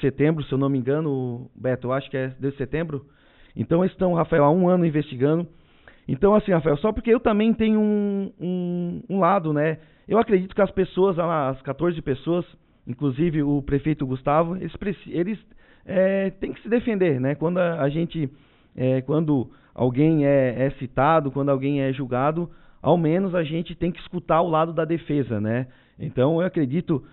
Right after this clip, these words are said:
que a polícia fez o seu trabalho, né? Agora, é, tá indo pro, pro Ministério Público, é, e essas pessoas agora vão se defender, essas quatorze pessoas vão se defender, vão ter,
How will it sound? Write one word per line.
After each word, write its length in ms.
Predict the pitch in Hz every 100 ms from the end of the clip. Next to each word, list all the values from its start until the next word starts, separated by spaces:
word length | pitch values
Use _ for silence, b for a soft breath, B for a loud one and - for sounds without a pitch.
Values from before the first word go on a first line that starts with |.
| B -
que 240 | 131 135
a 80 | 135
polícia 340 | 143 147 151
fez 240 | - 170 151
o 80 |
seu 140 | - 139
trabalho, 560 | 127 110 135 160 165
né? 240 | 135 131 147
Agora, 340 | 120 135 143 143 b b
é, 220 | - 185 127
tá 160 | 143
indo 180 | 143 156
pro, 300 | - 143 139
pro 260 | 131 135 135
Ministério 720 | 135 127 127 127 151 160 135
Público, 580 | 143 135 165 175 156 147 b b b
é, 720 | - 117 120 117 117 117 120 117
e 240 | 139 170
essas 260 | 180 185 -
pessoas 320 | 170 165 165
agora 220 | 156 165
vão 140 | 160 165
se 120 | 151
defender, 640 | 151 147 120 117 151 185 b b
essas 240 | - 139 -
quatorze 420 | 139 160 185 165
pessoas 320 | 170 156 156
vão 120 | 147
se 100 | 151
defender, 440 | 151 139 131 127 160
vão 260 | 139 190
ter, 380 | 208 175 170 143